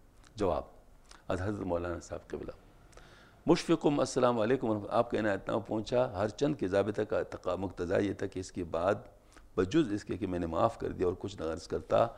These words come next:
مگر چونکہ آپ نے اپنی محبت بلکہ اپنے کمال سے یہ تعریف بھی فرمایا کہ صاف بول فرمایا کریں، یوں فرمایا کہ یہ تیری غلطی ہوئی، جن میں استدعا یا کم از کم اذن ضرور ہے کہ میں کچھ عرض کر دیا کروں، اس لیے وہ تو معروض ہے ہی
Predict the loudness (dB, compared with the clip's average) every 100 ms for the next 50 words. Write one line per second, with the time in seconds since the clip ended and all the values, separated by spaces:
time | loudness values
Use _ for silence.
0 | -18 -20 -6 0 0 0 0 2 0 -2
1 | -6 -4 -6 -2 -2 -2 -4 -2 -4 -4
2 | -6 0 4 4 4 2 -4 -4 -4 -4
3 | -6 -8 -6 -6 -6 -6 0 0 0 -4
4 | -6 -6 -6 -6 -4 -6 -8 -10 -4 -2
5 | -2 -4 -6 -8 -20 -2 0 2 2 2
6 | 0 -6 -6 -8 -10 -14 -18 -2 0 0
7 | 0 0 6 6 4 -6 -6 -4 -4 -2
8 | -2 -4 -6 -2 -2 -2 -4 -4 -4 -6
9 | -16 -20 -20 -8 -2 -2 -2 -4 -2 -2
10 | -2 -4 -2 -4 -4 -10 -8 -2 0 0
11 | 0 -4 -2 0 0 -2 -4 -2 -2 -4